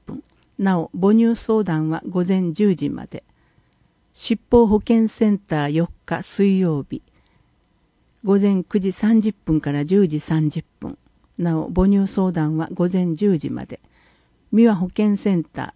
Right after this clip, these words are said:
十三日金曜日、午前九時三十分から十時三十分。母乳相談は午前十時まで。いずれも対象者は乳幼児を持つ希望者。内容は身体計測、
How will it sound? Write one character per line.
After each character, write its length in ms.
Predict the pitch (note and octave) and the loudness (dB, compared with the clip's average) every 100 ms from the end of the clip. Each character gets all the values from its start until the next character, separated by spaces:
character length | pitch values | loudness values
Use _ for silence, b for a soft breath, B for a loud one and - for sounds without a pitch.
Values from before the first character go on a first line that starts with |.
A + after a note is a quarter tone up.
| - | -4
十 220 | F#3+ G3+ | 0 0
三 300 | - G#3+ F#3+ | 0 2 2
日 260 | D3+ - C#3+ | 2 -2 -6
金 300 | - G3 F3+ | 0 2 4
曜 240 | F3 D#3 | 2 0
日、 200 | D3 - _ _ _ - | -4 -10 _ _ _ -4
午 140 | G3 | -2
前 200 | G3+ F#3+ | 0 -2
九 140 | E3+ G#3+ | -2 -2
時 120 | F#3+ | -2
三 300 | - G#3 G#3+ | -2 2 2
十 120 | G#3 | 0
分 380 | - - D3+ D3 | -4 -6 -2 -2
か 160 | - C#3+ | -4 -8
ら 160 | C#3 _ | -8 _
十 240 | E3+ G3+ F#3 | -2 0 0
時 120 | D3 | -4
三 320 | - D#3+ D#3+ | -4 -4 -4
十 160 | D#3 D#3 _ _ | -6 -10 _ _
分。 200 | - - - b b b b b - | -14 -14 -18 b b b b b -2
母 140 | F#3+ | 2
乳 180 | G3+ G3+ | 4 4
相 260 | F#3+ F#3+ F3+ | 2 -2 0
談 240 | F3 E3 | -2 -2
は 140 | E3 - | -4 -4
午 160 | F3+ F3 | -2 0
前 240 | F3+ E3+ | 0 -2
十 200 | E3+ F3+ | -2 -2
時 120 | D3+ | -2
ま 140 | C#3 C#3+ | -6 -6
で。 140 | - _ _ _ _ _ | -14 _ _ _ _ _
い 80 | G3+ | -2
ず 140 | G#3 | 2
れ 100 | G3+ | 2
も 120 | G3 | 2
対 260 | F#3 G#3 G#3 | 0 0 0
象 240 | - F#3 | 0 -2
者 180 | F#3 E3+ | -2 -4
は 160 | E3 - | -4 -4
乳 260 | - G#3 A#3+ | 2 4 6
幼 160 | A#3 A3 | 4 2
児 160 | F3 | 2
を 80 | D#3+ | 0
持 140 | D#3+ | 0
つ 160 | F#3 D#3+ | -2 -8
希 160 | - D#3 | -8 -4
望 240 | D#3+ D3+ | -2 -2
者。 240 | - D3 - _ _ _ _ _ _ _ _ _ _ _ _ _ _ _ | -6 -10 -12 _ _ _ _ _ _ _ _ _ _ _ _ _ _ _
内 340 | - F#3+ G3 G3+ | 0 2 4 4
容 300 | G3 F#3 E3+ | 2 2 -2
は 140 | F3+ - _ _ _ _ | -4 -10 _ _ _ _
身 300 | - A3+ A#3 | 0 2 2
体 320 | - G#3 G3+ | 0 0 0
計 260 | - G3+ | 2 0
測、 500 | D#3+ C#3 - _ - | 0 -4 -10 _ -12